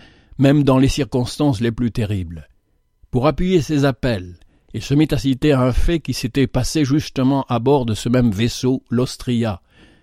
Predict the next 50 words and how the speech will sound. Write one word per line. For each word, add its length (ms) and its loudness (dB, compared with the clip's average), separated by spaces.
Il 100 -4
dit 160 4
avoir 280 4
appris, 360 0
car 320 -8
il 200 -8
ne 80 -4
connaissait 360 -2
pas 160 -2
lui-même 360 2
les 100 0
personnes 540 0
dont 160 -6
il 160 -2
allait 140 0
être 240 -6
question, 480 -4
qu'un 180 4
homme 380 2
dont 180 -2
la 140 4
femme 320 2
et 40 4
le 120 2
fils 280 -2
se 120 -8
trouvaient 360 0
à 60 0
bord 340 2
de 80 -6
ce 140 -8
malheureux 380 2
navire 500 0
avait 200 4
fait 180 2
dernièrement 520 4
tous 160 0
ses 180 0
efforts 380 0
pour 200 -8
trouver 280 0
ceux 180 0
des 120 2
passagers 520 0
qui 160 -6
avaient 180 -2
échappé 400 -2
à 40 4
la 100 -2
catastrophe 800 -6